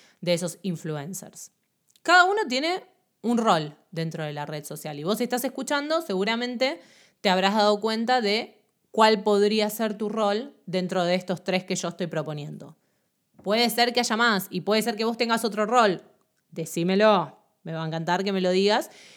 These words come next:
y que vayamos descubriendo nuevos roles juntos. Pero para mí hay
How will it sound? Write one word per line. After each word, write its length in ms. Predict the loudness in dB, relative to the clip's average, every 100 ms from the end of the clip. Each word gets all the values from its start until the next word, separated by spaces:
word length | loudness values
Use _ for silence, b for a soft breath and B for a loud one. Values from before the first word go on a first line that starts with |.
| B B B
y 100 | -8
que 280 | -2 -2 -2
vayamos 420 | -2 0 2 2 0
descubriendo 440 | 0 -2 -2 -2
nuevos 280 | -2 -2 -2
roles 500 | -2 0 0 -2 -8
juntos. 640 | -8 -4 -4 -4 -8 -12 -20 _ _ _ _ _ _ _ _ _ _ _
Pero 180 | -2 0
para 200 | 2 2
mí 100 | 0 -4 -8 _ _ _ _
hay 360 | 2 2 0